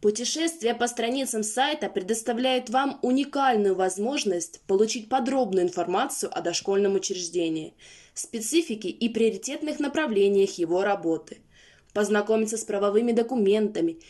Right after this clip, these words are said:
инновационной деятельностью учреждения, быть в курсе последних новостей и событий в детском саду, задать педагогам и администрации детского сада интересующие вас вопросы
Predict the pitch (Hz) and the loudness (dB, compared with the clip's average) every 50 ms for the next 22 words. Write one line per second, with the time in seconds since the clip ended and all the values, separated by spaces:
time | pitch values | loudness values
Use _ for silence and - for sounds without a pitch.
0 | - - - - 214 214 233 240 233 233 233 - - 233 240 247 254 254 254 254 | -20 -16 -6 0 2 4 4 4 2 0 0 0 -2 -2 -2 0 0 0 -2 -2
1 | 214 185 208 226 240 214 233 226 220 220 214 - 220 208 - - 202 185 190 185 | -2 -2 -2 -2 -2 -2 -4 -4 -4 -4 -4 -4 -6 -6 -4 -4 -4 -4 -4 -6
2 | 175 185 175 170 160 156 160 165 - - 180 175 180 214 214 - - - 262 320 | -2 0 0 0 0 0 -4 -8 -12 -14 -8 -2 -2 -2 -2 -2 -8 -2 2 2
3 | 349 359 - - 185 - - 185 - - 285 370 359 320 311 - - 240 214 208 | 2 2 0 -8 -8 -6 -6 -6 -4 0 2 2 4 4 2 0 0 0 2 2
4 | 214 214 - - 202 190 165 - 175 - - - 165 175 214 233 233 - 220 175 | 0 -2 -2 -4 -4 -4 -4 -4 -6 -6 -6 -6 0 0 0 0 -2 -8 -8 -2
5 | 165 175 165 - - 170 170 165 - 165 156 160 156 156 151 156 160 _ _ _ | 0 0 0 0 -4 -6 -4 -4 -6 -8 -8 -4 -4 -4 -4 -4 -8 _ _ _
6 | _ _ _ _ _ _ - - - _ - - _ _ _ - - - 214 214 | _ _ _ _ _ _ -20 -20 -20 _ -20 -20 _ _ _ -10 -4 0 0 2
7 | 208 247 294 - - - 240 196 254 208 214 220 277 294 226 214 196 165 - - | 2 2 0 0 -2 -4 0 0 2 2 2 0 0 0 2 0 0 0 -2 0
8 | 226 220 202 - 196 196 190 190 190 - - 226 262 302 302 - 294 226 202 214 | 0 0 0 2 2 2 2 2 2 0 0 0 0 0 0 -4 -6 -2 0 0
9 | 202 - - 202 196 196 - - 190 180 170 170 165 - - - 220 220 214 208 | 0 0 -2 -4 -4 -4 -4 -4 -2 -2 0 0 -2 -2 -2 0 0 0 0 2
10 | 202 202 196 - - 233 262 285 294 - - - 254 233 220 185 196 196 196 - | 0 0 0 -2 -6 -4 0 0 0 0 0 -2 -2 -4 -2 0 0 0 0 -2
11 | - 202 196 - 202 185 175 175 170 - - 165 165 | -4 -4 -4 0 0 2 2 2 0 -4 -8 -8 -12